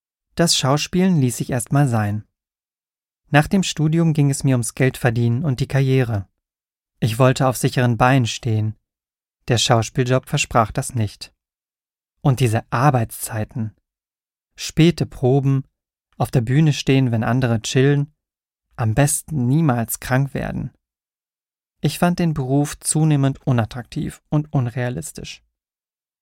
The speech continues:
Wenn, dann wollte ich gleich Kinostar werden. Aber sowas passiert im echten Leben ja nicht. Oder doch? Dann kam TikTok.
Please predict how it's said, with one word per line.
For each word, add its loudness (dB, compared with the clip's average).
Wenn, 2
dann 2
wollte 2
ich -10
gleich 2
Kinostar -2
werden. -4
Aber 4
sowas -2
passiert -2
im -2
echten -6
Leben -2
ja -4
nicht. -10
Oder -2
doch? -6
Dann 2
kam -2
TikTok. -6